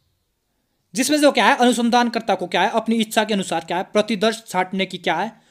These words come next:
स्वतंत्रता रहती है। यानी कि वो अपने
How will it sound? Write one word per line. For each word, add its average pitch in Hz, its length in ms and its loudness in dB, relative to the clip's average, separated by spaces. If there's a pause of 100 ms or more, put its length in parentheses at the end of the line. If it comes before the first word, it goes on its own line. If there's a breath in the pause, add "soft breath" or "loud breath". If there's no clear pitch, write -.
(140)
स्वतंत्रता 214 680 0
रहती 185 320 -2
है। 190 280 -6 (280 soft breath)
यानी 202 160 0
कि 254 120 -2
वो 220 100 4
अपने 233 680 0